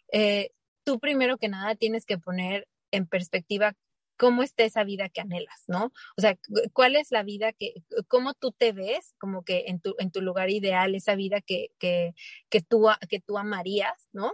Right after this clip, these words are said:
O sea, si a lo mejor ahorita tú no estás contenta con tu vida, ¿cómo, de qué manera tú, tú estarías feliz con, con esa vida? ¿Y qué tendrías que hacer, no? ¿Haciendo qué? Y entonces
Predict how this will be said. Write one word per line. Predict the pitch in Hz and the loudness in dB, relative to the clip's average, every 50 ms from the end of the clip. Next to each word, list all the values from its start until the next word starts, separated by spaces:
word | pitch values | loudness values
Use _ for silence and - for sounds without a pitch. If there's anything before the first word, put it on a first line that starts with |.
| - | -6
O | - 240 180 | -10 -8 -4
sea, | - 202 185 | -2 -2 -2
si | 175 - 190 | -2 -2 -2
a | 180 180 185 | -2 -2 -2
lo | 190 196 196 | -4 -4 -6
mejor | 190 180 - 208 208 | -4 0 2 2 2
ahorita | 214 214 214 - 214 | 2 2 0 -4 -4
tú | - - 226 | -2 0 0
no | 226 220 | 0 -2
estás | - - 208 - | -4 -4 -6 -4
contenta | - 208 202 190 196 190 190 196 202 | -4 -6 -6 -4 -4 -6 -4 -4 -6
con | - - 190 180 | -6 -8 -14 -14
tu | 165 180 | -14 -16
vida, | 180 185 185 190 202 240 _ - - - _ _ _ _ - | -14 -10 -4 -4 -4 -4 _ -10 -20 -20 _ _ _ _ 0
¿cómo, | - 269 269 269 269 285 254 - | 4 4 6 6 4 2 0 0
de | 208 220 - | -2 -2 0
qué | - 233 247 | 0 0 0
manera | 247 262 262 247 226 226 233 233 _ _ | 0 -2 -2 -2 -2 0 -2 -4 _ _
tú, | - 220 214 220 226 220 - 185 _ | -4 -4 -2 -2 -2 -2 -4 -8 _
tú | - 208 | -10 -8
estarías | 202 - 220 208 208 202 202 - - | -6 -6 -4 -4 -4 -6 -6 -8 -6
feliz | - 185 175 170 202 254 370 - - - - _ _ - | -4 -4 -4 -4 -4 -4 -4 -6 -8 -18 -20 _ _ -2
con, | - 196 190 190 _ - | -2 -2 -2 -2 _ 2
con | 196 185 185 | 2 2 2
esa | 185 190 - - 202 | 2 -2 0 0 0
vida? | 196 196 190 185 185 214 277 _ - - - - - - - - _ _ | 2 2 0 0 0 -2 -2 _ -14 -20 -18 -18 -18 -18 -20 -20 _ _
¿Y | - 254 247 254 262 262 240 _ - | 4 6 6 6 4 2 -2 _ -4
qué | - 320 - | -4 -4 0
tendrías | - 349 330 311 311 311 311 302 - - | 0 0 0 0 2 2 2 2 0 -4
que | - 262 | -4 -4
hacer, | 240 - - - 294 269 226 196 - | -4 -4 0 0 2 2 2 -2 -6
no? | 190 202 214 214 - | -8 -8 -6 -4 -4
¿Haciendo | 220 226 - - - 269 262 254 254 262 262 - _ - | -4 -4 -4 -2 0 0 2 2 4 2 2 2 _ 2
qué? | 240 233 196 - _ _ _ _ _ _ _ _ | 2 2 2 2 _ _ _ _ _ _ _ _
Y | - 220 240 | -2 0 2
entonces | 254 226 - 294 247 233 311 330 269 | 2 2 0 -6 -4 -2 -2 -2 -2